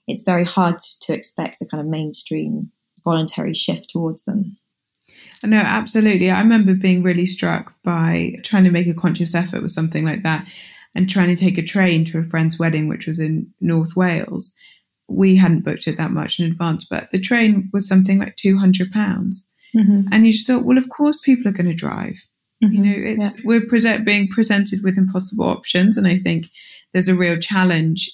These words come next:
Speaker 2: in demanding things of people which actually just in that sense do not feel realistic or plausible in any shape or form.
Speaker 1: Well, as I say, I think food's a good example of that as well. Because, yeah, I mean, the fact that organic food costs more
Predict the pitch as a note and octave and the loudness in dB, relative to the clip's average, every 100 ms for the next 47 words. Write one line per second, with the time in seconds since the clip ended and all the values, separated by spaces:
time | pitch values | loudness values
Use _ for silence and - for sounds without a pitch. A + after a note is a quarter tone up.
0 | - E3+ E3 D#3+ E3 - _ - F3+ F3 | -4 -2 0 0 -2 -6 _ -2 2 4
1 | F3 E3+ D#3+ E3 E3 E3 E3 F3 D#3 D#3+ | 2 2 2 2 0 -2 -4 -4 -6 -6
2 | - - E3+ - - E3 D#3+ E3 D#3+ D#3+ | -8 -6 -6 -6 -6 -4 -6 -2 0 0
3 | - - D#3+ - E3+ E3 E3 - D#3+ D#3+ | -2 -8 -8 -4 0 0 -2 -4 -2 0
4 | D#3+ D#3 E3 - D#3+ - - _ - F3 | 0 0 -2 -4 -6 -6 -12 _ -6 -2
5 | E3 E3 - F3 E3 E3 - D3 D3 - | -2 -2 -2 0 2 -2 -4 -4 -4 -2
6 | E3+ E3 E3+ E3 E3 - E3 E3 D#3+ D#3+ | 0 0 2 4 2 0 -2 -2 -6 -8
7 | D#3+ D3+ F#3 D4 - _ _ _ _ _ | -4 -2 0 -2 -6 _ _ _ _ _
8 | _ _ - A3+ A3 A#3+ A#3+ A#3 B3+ A#3+ | _ _ -4 -2 0 0 -2 0 -2 0
9 | G3+ F#3+ G3 F#3+ G3 F#3 F3+ - F3 F#3+ | 0 2 4 2 2 2 0 -2 0 0
10 | F3 E3 F3 _ _ _ - G3 G3 G3+ | 0 -2 -8 _ _ _ -6 0 2 2
11 | G3+ F3+ - F#3 F3+ F3+ G3 - F3+ F3 | 2 0 0 2 2 0 -2 0 -2 0
12 | F3+ F3 - - F3 E3+ - F3 - - | 0 -2 -4 -2 -2 -2 -6 -6 -6 0
13 | F#3 E3 D3+ G3 | 0 2 -2 -4